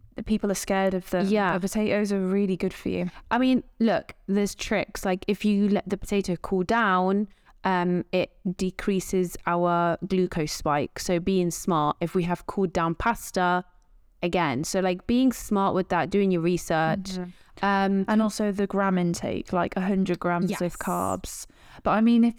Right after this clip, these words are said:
Speaker 1: there, so imagine if I was gonna make a gorgeous bolognese, for
Speaker 2: Yeah.
Speaker 1: example, and I was gonna use lentils for the meat substitute. Obviously, lentils and pasta would be quite a
Speaker 2: Heavy.
Speaker 1: dense, heavy meal. So what would you advise there so people aren't, well, I guess they can just weigh it out.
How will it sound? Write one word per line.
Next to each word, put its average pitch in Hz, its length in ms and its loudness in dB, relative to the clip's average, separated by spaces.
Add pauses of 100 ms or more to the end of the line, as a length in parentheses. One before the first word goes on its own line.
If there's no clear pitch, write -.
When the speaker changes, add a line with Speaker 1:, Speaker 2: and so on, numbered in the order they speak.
(100)
Speaker 1:
there, 220 140 -2
so 226 140 -2
imagine 233 320 2
if 233 120 0
I 214 80 4
was 208 120 0
gonna 196 160 2
make 190 180 0
a 190 60 0
gorgeous 185 360 0
bolognese, 170 680 -2
for 220 60 0
Speaker 2:
Yeah. 202 260 4
Speaker 1:
example, 185 320 -2
and 185 140 2
I 180 100 4
was 180 180 0
gonna 180 180 0
use 180 320 2
lentils 185 720 0
for - 120 -8
the 185 80 2
meat 185 220 4
substitute. 208 720 -6 (760)
Obviously, 220 400 0
lentils 214 440 2
and 214 120 0
pasta - 400 -4
would 180 140 -2
be 185 100 0
quite 185 480 0
a 180 220 0 (180)
Speaker 2:
Heavy. 175 300 0
Speaker 1:
dense, 185 460 -2
heavy 190 420 -2
meal. 190 400 2 (500)
So 208 520 0 (1300)
what 214 220 2
would 220 160 0
you 233 80 2
advise 190 500 0
there 180 220 2
so 180 240 0
people 190 460 -2
aren't, 175 340 0
well, 220 100 2
I 277 80 2
guess 359 200 -2
they 381 100 2
can 311 140 0
just 294 220 -2
weigh 220 220 2
it - 100 0
out. 185 340 0